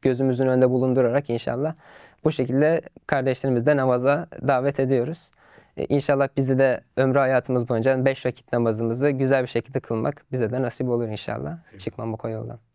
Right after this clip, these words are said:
Speaker 2: Eyvallah. Peki son olarak söylemek istediğim bir şey var mı?
Speaker 1: E, davetiniz için çok teşekkür ederim hocam.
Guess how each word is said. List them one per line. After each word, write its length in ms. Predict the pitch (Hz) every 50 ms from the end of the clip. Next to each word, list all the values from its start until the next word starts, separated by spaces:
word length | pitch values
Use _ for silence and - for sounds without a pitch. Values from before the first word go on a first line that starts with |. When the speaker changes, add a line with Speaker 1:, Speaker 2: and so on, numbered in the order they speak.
| _ _ -
Speaker 2:
Eyvallah. 320 | 113 107 92 92 90 85 - - - - - - - - - - - - - - - - - _ _ _
Peki 180 | - 127 110
son 160 | 101 - 117 110
olarak 280 | 110 110 101 95 90
söylemek 320 | - - 104 101 104 101 -
istediğim 260 | - - 98 98 98
bir 60 | 92
şey 160 | - 107 104
var 140 | 113 135 156
mı? 60 | - - - - - - - _ _ _ _ _ _ _ _ _ _ _ - - -
Speaker 1:
E, 40 | 123 123 120 120 120 117 120 117 -
davetiniz 440 | 139 131 127 131 127 - 135 123
için 140 | - - 147
çok 180 | 139 - - -
teşekkür 380 | - 127 - 123 123 - -
ederim 280 | 120 113 117 117 117 113
hocam. 320 | 110 117 120 139 151 160